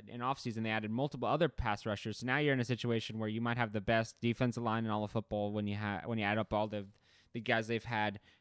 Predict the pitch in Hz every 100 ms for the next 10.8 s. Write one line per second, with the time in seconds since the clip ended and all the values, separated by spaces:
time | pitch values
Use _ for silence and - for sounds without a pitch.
0 | _ - 123 117 127 - 113 - 113 113
1 | 107 107 104 95 101 85 - 110 110 120
2 | 110 - 113 104 101 123 113 - - -
3 | - - _ 131 147 160 143 - 151 127
4 | - 131 - 131 120 123 - 131 120 -
5 | 135 127 123 117 - 117 110 117 113 107
6 | 110 104 - 113 107 104 104 107 95 110
7 | - 113 104 101 113 123 110 104 - _
8 | _ - 90 - - 101 - - 101 107
9 | 98 101 113 113 110 110 107 127 120 110
10 | 110 _ - 104 - 113 98 -